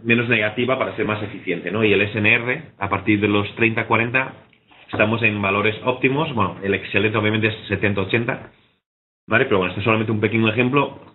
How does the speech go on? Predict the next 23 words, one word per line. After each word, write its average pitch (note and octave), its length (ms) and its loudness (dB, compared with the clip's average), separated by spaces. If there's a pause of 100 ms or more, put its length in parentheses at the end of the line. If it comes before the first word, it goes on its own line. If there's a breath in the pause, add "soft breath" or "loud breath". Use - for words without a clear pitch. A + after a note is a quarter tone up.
(100)
no G#2+ 260 0
le, G#2 200 2
como G#2 260 2
en G#2+ 80 2
mi A#2+ 100 4
oficina A#2+ 440 0
no, G2+ 360 0
no G#2+ 180 -2
puedo A#2+ 180 4
montarme A2+ 460 0
una A2 200 -2
red A2+ 400 0
punto A2+ 200 -6
a G2+ 80 -4
punto, B2 340 -4
porque F2+ 340 -6
en, F#2 560 -10 (160)
de F#2 140 -2
diez G#2+ 200 2
a A2 80 0
diez G#2+ 180 0
metros G#2 360 -6
no, F#2 420 -8